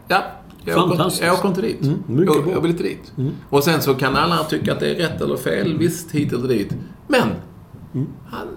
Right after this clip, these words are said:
Speaker 1: han visar att här jäklar i det,
Speaker 2: Mm.
Speaker 1: är det en som, eh, vi borde ha fler såna. Jag vet inte om du kan komma på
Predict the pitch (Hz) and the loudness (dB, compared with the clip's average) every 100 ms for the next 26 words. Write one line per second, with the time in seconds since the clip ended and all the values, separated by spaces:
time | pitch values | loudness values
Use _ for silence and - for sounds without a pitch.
0 | - - 147 170 185 185 - 135 131 131 | -16 -8 -4 -2 -2 -2 -2 0 0 -2
1 | - - - - - - - - - - | -10 -14 -16 -18 -20 -20 -20 -16 -16 -16
2 | - - 69 71 - - 131 151 - - | -6 -2 0 0 -2 -2 2 2 0 -4
3 | - - - - 110 107 98 92 90 98 | -16 -20 -16 -4 -2 0 -2 -4 -4 -6
4 | 104 104 104 101 92 - 139 165 180 180 | -6 -6 -6 -8 -10 -6 2 4 6 4
5 | 175 - 247 - - - 117 - - - | -2 -4 -4 -4 -6 -8 -8 -14 -18 -20
6 | - - - - - 147 156 143 139 127 | -20 -20 -20 -20 -2 -2 0 0 0 2
7 | 131 127 | 0 2